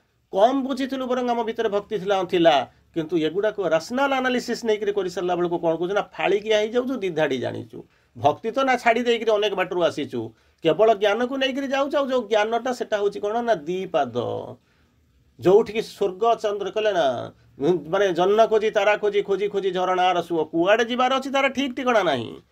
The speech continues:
କୁଆଡ଼େ ଯାସି-, ସୁ-, ମାନେ ଯାଉଛନ୍ତି ଆପଣ ଜାଣିପାରୁ ନାହାନ୍ତି। ମାତ୍ର ଦୁଇ ପାଦ ଉପରକୁ ଯାଇକିରି ଭାବୁଛନ୍ତି, "ମୁଁ ସବୁ ଯାକ ଜାଣିଯାଇଛି।" ତେଣୁ ସେଇ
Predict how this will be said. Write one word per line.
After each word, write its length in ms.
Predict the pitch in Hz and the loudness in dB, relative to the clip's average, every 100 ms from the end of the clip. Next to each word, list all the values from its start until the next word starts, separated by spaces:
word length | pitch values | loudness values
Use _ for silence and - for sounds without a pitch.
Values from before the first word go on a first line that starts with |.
| _ _ _ _ _ _ _ _ _ _ _ _ _ | _ _ _ _ _ _ _ _ _ _ _ _ _
କୁଆଡ଼େ 340 | 156 180 247 277 | 4 6 6 4
ଯାସି-, 380 | 269 262 240 220 | 2 0 -2 -4
ସୁ-, 260 | 226 214 | -4 0
ମାନେ 200 | 220 226 | 2 2
ଯାଉଛନ୍ତି 440 | 214 226 226 208 208 | 2 0 0 0 0
ଆପଣ 240 | 190 196 | 0 0
ଜାଣିପାରୁ 420 | 180 175 175 160 | 2 4 4 4
ନାହାନ୍ତି। 380 | 147 123 113 104 _ 131 | 2 0 -4 -10 _ -2
ମାତ୍ର 420 | 135 - 202 208 | -2 0 -2 -2
ଦୁଇ 260 | 165 196 | 0 -2
ପାଦ 240 | 220 214 208 | 0 0 2
ଉପରକୁ 340 | 202 208 196 | 0 0 -2
ଯାଇକିରି 240 | 196 190 175 | -4 -2 -4
ଭାବୁଛନ୍ତି, 380 | 170 170 180 | -4 -4 -4
"ମୁଁ 100 | 170 | -4
ସବୁ 200 | 139 123 | -4 -4
ଯାକ 220 | 127 117 110 | -4 -4 -4
ଜାଣିଯାଇଛି।" 800 | 101 104 104 104 - 101 117 113 | -6 -6 -8 -10 -12 -14 -14 -12
ତେଣୁ 240 | 131 135 - | -6 -6 -4
ସେଇ 260 | - 139 | 0 0